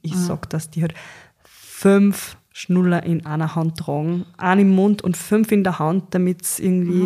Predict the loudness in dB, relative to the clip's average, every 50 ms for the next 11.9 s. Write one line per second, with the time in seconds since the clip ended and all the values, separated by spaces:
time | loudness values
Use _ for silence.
0 | 2 0 0 -2 -4 -4 -4 -4 -2 0 2 2 2 2 0 -2 -4 -10 -12 -10
1 | -12 -14 -14 -14 -20 -20 _ _ _ _ _ _ -8 -2 0 0 0 0 -2 -6
2 | -10 -10 -10 -10 -12 -14 -16 -18 -16 -12 -10 -8 -8 -6 -6 -6 -6 -8 -8 -10
3 | -14 -14 -14 -12 -10 -10 -12 -14 _ _ -20 -16 -16 -16 -16 -16 -20 -20 -20 -12
4 | -4 -2 0 0 0 2 2 2 2 2 0 -2 -6 -6 -4 -6 -6 -6 -6 -8
5 | -8 -6 -4 -4 -4 -2 -4 -4 -4 -4 -8 -14 -20 -20 -20 -10 -4 -4 -4 -4
6 | -4 -8 -6 -2 0 0 0 -2 -4 -6 -4 -4 -2 -2 -4 -6 -8 _ _ _
7 | _ -18 -16 -12 -8 -6 -6 -6 -6 -8 -10 -10 _ _ _ -8 -6 -4 -4 -2
8 | -4 -4 -4 -6 -8 _ -4 -2 -2 -2 -2 -4 -8 _ -18 -14 -14 -14 -14 -16
9 | _ _ _ _ _ _ _ _ _ _ _ _ -4 -4 -4 -4 -4 -8 -8 -6
10 | -4 -4 -2 -2 -2 -2 -4 -4 -6 -6 -6 -6 -6 -6 -8 -10 -8 -8 -6 -6
11 | -6 -8 -12 -8 -6 -6 -6 -6 -6 -6 -8 -8 -8 -10 -12 -14 _